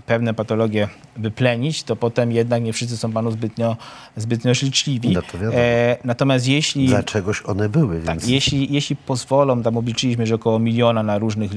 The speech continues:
Speaker 1: dziwnych, e, transakcjach miesięcznie Wisła traciła przez ostatnie parę, parę, paręnaście lat, więc jakby to jest naprawdę ciężka sprawa. I jeśli nam po prostu pewne osoby nie, nie przeszkadzają lub środowiska w tym, żeby kontynuować ten proces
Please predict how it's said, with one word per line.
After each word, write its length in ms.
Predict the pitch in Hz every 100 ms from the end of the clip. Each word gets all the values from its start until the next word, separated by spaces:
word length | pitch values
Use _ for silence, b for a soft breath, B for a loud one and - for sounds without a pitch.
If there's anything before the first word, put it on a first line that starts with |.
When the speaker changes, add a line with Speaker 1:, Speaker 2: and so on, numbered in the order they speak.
| - - B B -
Speaker 1:
dziwnych, 580 | 110 120 117 107 98 -
e, 180 | 107 104
transakcjach 720 | 101 107 104 110 110 - 104
miesięcznie 520 | 107 104 107 107 117 104
Wisła 240 | 101 104
traciła 460 | 107 101 - 110 87
przez 160 | 98
ostatnie 320 | 95 98 98
parę, 320 | 101 101 98 95 - -
parę, 300 | 104 98 95 92 -
paręnaście 460 | - 95 92 - 110
lat, 280 | 113 - -
więc 160 | 90 98
jakby 320 | 101 104 101 - B B -
to 80 |
jest 160 | 110 107
naprawdę 480 | 107 110 107 113 107 104 123
ciężka 300 | - 113 -
sprawa. 460 | 110 - 101 113 156 B B B -
I 100 | 131
jeśli 260 | 151 - 165
nam 220 | 151 143
po 80 | 139
prostu 340 | 151 143 143
pewne 440 | 139 143 143 135
osoby 320 | 127 135 131 127
nie, 140 | 120 117 -
nie 220 | 120 123
przeszkadzają 600 | 120 - 117 110 123 120
lub 180 | 110 110
środowiska 540 | - 113 113 123 117
w 80 | 98
tym, 160 | 120 110
żeby 380 | 110 113 107 107 B B -
kontynuować 560 | 120 113 127 175 147 -
ten 120 | 110
proces 640 | 117 110 - 95 - -